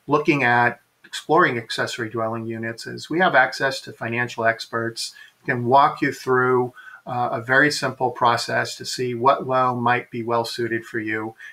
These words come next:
and we can help you with that loan process. And then we have a website that's full of information about A D Us, provisions for specific to your neighborhood.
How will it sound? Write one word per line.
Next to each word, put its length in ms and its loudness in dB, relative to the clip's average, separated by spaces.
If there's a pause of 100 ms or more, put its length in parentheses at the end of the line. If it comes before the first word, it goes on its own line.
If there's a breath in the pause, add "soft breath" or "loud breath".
(100)
and 100 -6
we 120 0
can 180 -2
help 340 2
you 100 0
with 160 -6
that 220 0
loan 240 0
process. 720 -6 (340 loud breath)
And 140 0
then 140 8
we 140 6
have 200 4
a 80 2
website 720 0
that's 220 -8
full 460 2
of 140 -8
information 840 -4
about 520 2 (400 loud breath)
A 180 2
D 100 -4 (160)
Us, 460 4 (300)
provisions 640 0
for 720 2 (260 loud breath)
specific 580 -4
to 140 -6
your 280 2
neighborhood. 680 0